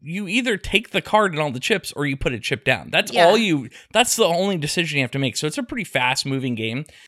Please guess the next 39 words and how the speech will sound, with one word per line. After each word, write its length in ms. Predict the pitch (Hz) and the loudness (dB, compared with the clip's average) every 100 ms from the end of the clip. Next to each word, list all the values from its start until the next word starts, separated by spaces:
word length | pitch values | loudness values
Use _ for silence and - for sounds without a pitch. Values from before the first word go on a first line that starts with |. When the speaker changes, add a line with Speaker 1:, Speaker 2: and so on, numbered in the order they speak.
| - | -6
Speaker 1:
It's 160 | 247 | -4
a 60 | 330 | 2
lot 200 | 247 175 | 6 6
of 80 | 156 | 6
fun. 260 | 175 165 | 4 4
The 80 | 135 | 2
reprint, 720 | 131 196 311 320 - 131 135 | 0 -2 -4 -6 -2 0 -2
and 120 | - 147 | 0 2
I 80 | |
was 160 | 143 139 | 2 0
looking 280 | 226 - 127 | -2 -2 -2
at 100 | 117 | -2
it, 120 | - | -2
so 280 | 147 143 143 - - | 0 0 -2 -8 -14
we 140 | - 247 | -4 0
played 200 | 269 233 | 4 4
with 140 | 226 | 4
the 60 | 196 | 2
old, 340 | 165 170 156 - _ _ _ - | 4 2 0 -10 _ _ _ -2
old 200 | 160 151 | 0 0
school 320 | - 160 156 | 0 0 0
first 300 | 143 160 147 | 0 -2 -2
edition, 420 | 139 139 135 123 | 0 0 0 -2
and, 160 | 127 120 | -2 -4
and 160 | 156 180 | -4 0
it 60 | |
got, 260 | 165 160 131 | 6 6 6
like, 220 | 135 - | 0 2
bought 200 | 117 120 | 4 6
out 220 | 123 117 | 4 4
by 140 | 127 117 | 4 4
a 60 | |
different 400 | 113 113 110 98 | 4 -2 -4 -8
company 420 | - 110 113 107 104 | -6 -4 -4 -4 -4
or 80 | |
something 380 | 98 107 98 107 | -6 -6 -6 -8
like 180 | 98 101 | -8 -4
that. 240 | 104 90 - | -4 -4 0
But 220 | 139 | 0